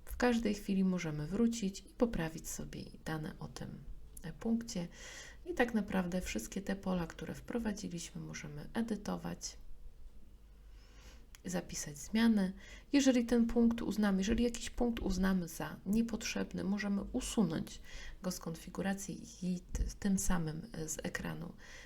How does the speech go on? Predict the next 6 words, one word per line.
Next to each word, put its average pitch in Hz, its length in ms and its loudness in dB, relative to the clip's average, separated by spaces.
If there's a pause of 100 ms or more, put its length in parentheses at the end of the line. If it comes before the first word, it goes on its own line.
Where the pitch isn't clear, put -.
(140)
zleceń. 165 640 0 (140)
Natomiast 196 520 -2
warto 202 300 0
mieć 180 240 -2
na 165 120 -4
uwadze, 160 540 -2